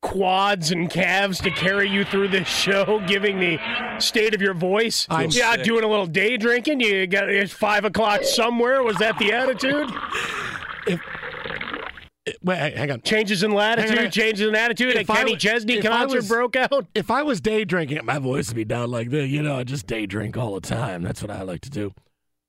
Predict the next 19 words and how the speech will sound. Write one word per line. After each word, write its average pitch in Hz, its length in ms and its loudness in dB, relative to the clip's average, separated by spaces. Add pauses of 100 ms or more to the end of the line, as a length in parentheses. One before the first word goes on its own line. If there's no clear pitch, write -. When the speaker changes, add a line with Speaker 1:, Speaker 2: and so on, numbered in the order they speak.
(100)
Speaker 1:
You - 100 -18
start 175 260 -2
yelling 170 280 2
"shot" 180 320 0
and 160 80 -2
a 170 40 -2
beer. 170 320 0 (680)
Speaker 2:
<laughs> - 40 -4 (800)
No. 240 300 2 (1900)
Yes, 226 540 0
I 175 140 2
will 170 160 2
lean 185 220 2
on 165 160 0
you 147 180 0
like 139 220 0
I 123 100 0
always 107 260 -4
do. 87 200 -10